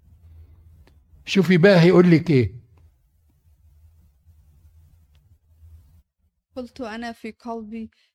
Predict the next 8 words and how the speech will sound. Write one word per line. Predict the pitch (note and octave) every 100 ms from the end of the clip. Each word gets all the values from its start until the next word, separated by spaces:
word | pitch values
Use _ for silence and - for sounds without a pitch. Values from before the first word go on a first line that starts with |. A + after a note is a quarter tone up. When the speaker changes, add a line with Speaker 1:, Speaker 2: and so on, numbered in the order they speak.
| _ _ _ _
Speaker 2:
"هلم | - A3 A#3 A3+
أمتحنك، | G#3 G3+ G#3 A#3 - B3+ A3+ A3+ _ _ _ _ _ _ _ _
هلم | A3 A#3 A#3+ A3+
أم-، | G#3 G#3+ - _ _ _
أمتحنك | A3 G#3 A#3+ - A3+ A3
بالفرح | G#3 G#3 G#3 B3 A#3+ -
فترى | - A3+ - A#3+ A#3
خيرًا، | - A3 G#3 G3+